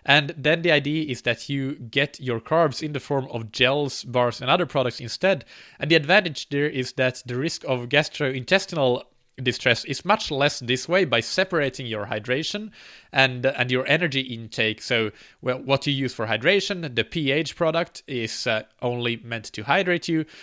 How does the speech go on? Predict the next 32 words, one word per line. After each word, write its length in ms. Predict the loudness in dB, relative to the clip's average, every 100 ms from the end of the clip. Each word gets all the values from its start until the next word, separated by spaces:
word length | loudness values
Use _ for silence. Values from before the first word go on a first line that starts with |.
| -18
and 120 | -4 -2
you're 100 | 0
meant 180 | -4
to 160 | -6 -4
get 140 | -4
your 140 | -4 -2
energy 500 | -2 -2 -4 -4 -4
from 460 | -6 0 0 0 -10
gels, 480 | -2 2 2 0 -4
bars, 420 | 0 2 2 -2 -8
et 100 | -2
cetera. 460 | 0 2 2 0 -2 -16 _
And, 320 | 2 4 2 -4
and 180 | -4 4
that 360 | 4 2 -6 -12 -20 -12
not 340 | -2 2 4
only 320 | 2 0 -4
ensures 520 | -4 -4 0 2 2
that 200 | -2 -4
you 140 | -6 -8
both 560 | -8 0 2 2 0
optimize 520 | -2 -2 -2 -2 -2 -2
hydration 600 | -4 0 0 -2 -4 -10 -2
and 360 | 0 0 -2 -4
energy 400 | -2 -2 -4 -6
intake, 400 | -8 -2 -2 -2 -16 -20 -20 -6
it 140 | 4 6
also 440 | 6 4 2 2 -2
helps, 400 | -2 -2 -2 0
as 180 | 0
I 40 | 0
said, 380 | 2 2 0